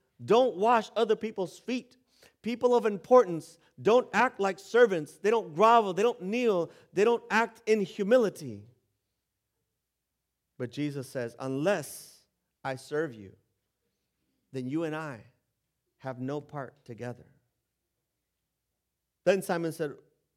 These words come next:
"In that case, <laughs> don't just wash my feet. <laughs> Let's, let's go all the way. Wash my heads, my hands,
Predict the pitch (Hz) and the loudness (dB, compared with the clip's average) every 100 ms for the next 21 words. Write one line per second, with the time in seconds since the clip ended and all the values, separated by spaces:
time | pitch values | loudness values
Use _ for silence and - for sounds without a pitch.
0 | _ 131 147 214 120 135 - - 151 - | _ -6 -6 -6 -10 -14 -14 -10 -10 -10
1 | _ - 190 185 185 190 180 175 165 185 | _ 0 0 0 -2 -2 -2 -6 -6 -8
2 | 208 _ _ - 143 _ - _ - 147 | -10 _ _ -18 -18 _ -20 _ -8 -8
3 | - - _ _ _ 123 143 - 175 196 | -8 -18 _ _ _ -6 -6 -2 0 2
4 | 220 277 180 156 190 185 190 185 214 233 | 4 4 2 0 -2 -2 -4 0 0 0
5 | 196 165 160 175 226 240 240 | -2 -10 -6 -4 -2 -4 -4